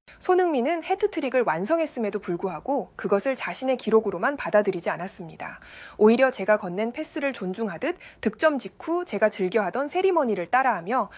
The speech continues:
제 이름을 함께 불러냈습니다. 돌이켜보면 손흥민은 처음부터 저를 경쟁자로 보지 않았습니다. 제가 리그 득점왕을 향해 달려가는 것을 누구보다 진심으로 응원했고,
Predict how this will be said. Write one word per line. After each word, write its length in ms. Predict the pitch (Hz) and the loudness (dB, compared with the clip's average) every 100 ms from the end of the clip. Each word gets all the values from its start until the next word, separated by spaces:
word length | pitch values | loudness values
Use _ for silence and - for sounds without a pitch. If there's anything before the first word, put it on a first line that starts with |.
| - | -12
제 140 | - 226 | 2 4
이름을 340 | 175 180 254 | 4 0 0
함께 400 | 311 392 392 330 | 0 -2 -2 -2
불러냈습니다. 920 | - 202 226 180 - 170 160 151 151 - _ - - | -2 0 0 -2 -10 -14 -8 -8 -8 -14 _ -20 -8
돌이켜보면 800 | - 240 349 - 254 214 320 196 - | 0 2 4 0 0 2 0 0 -6
손흥민은 600 | - 381 392 349 320 320 | -2 2 2 0 -2 -4
처음부터 720 | - 427 415 262 - 208 214 | 2 2 2 -2 -4 -4 -4
저를 260 | 185 196 | -4 -6
경쟁자로 600 | 202 180 202 330 339 254 | -6 -4 0 0 2 0
보지 240 | 196 170 170 | -2 -8 -10
않았습니다. 680 | 156 196 - 160 165 170 - - - - | -10 -14 -14 -16 -12 -12 -12 -20 -20 -18
제가 260 | - 220 247 | 2 4 4
리그 280 | 202 214 294 | 4 -2 -4
득점왕을 560 | - - 302 294 262 | -6 -2 0 2 0
향해 240 | 247 247 247 | -4 -6 -6
달려가는 560 | - 170 226 233 214 | -6 -2 0 2 0
것을 420 | 196 165 285 302 180 | -6 -8 -4 -4 -4
누구보다 460 | 202 277 247 240 | -6 -4 0 0
진심으로 600 | 226 190 196 285 254 247 | 0 -4 -4 -2 -2 0
응원했고, 720 | 196 226 226 175 - 277 202 | 2 0 0 -6 -4 -2 -2